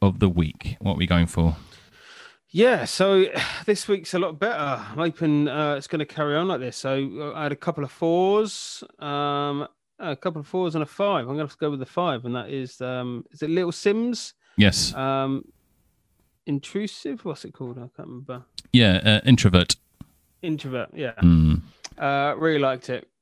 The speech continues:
Speaker 2: Digged it, man.
Speaker 1: Well, I'll go for the same as well, because The Weeknd, I've already given five and given that song my favourite
Speaker 2: Mm.
Speaker 1: song. It's just come out again, but we both love this song so much.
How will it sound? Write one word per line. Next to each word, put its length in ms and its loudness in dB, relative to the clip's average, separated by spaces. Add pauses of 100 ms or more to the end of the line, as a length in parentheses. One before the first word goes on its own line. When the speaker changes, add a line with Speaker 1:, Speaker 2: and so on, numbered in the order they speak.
(360)
Speaker 2:
Digged 240 -12
it, 80 -14
man. 180 -14 (480)
Speaker 1:
Well, 160 6
I'll 120 8
go 160 6
for 140 4
the 80 8
same 260 6
as 120 6
well, 220 6
because 540 4
The 120 2
Weeknd, 720 4 (320)
I've 100 4
already 200 6
given 240 4
five 360 4
and 180 6
given 160 4
that 160 2
song 320 6
my 80 6
favourite 400 2
Speaker 2:
Mm. 60 -2
Speaker 1:
song. 360 4 (260)
It's 220 -4
just 320 2
come 140 6
out 160 4
again, 340 4
but 200 0 (180)
we 120 2
both 400 2
love 160 2
this 140 2
song 240 4
so 220 2
much. 480 2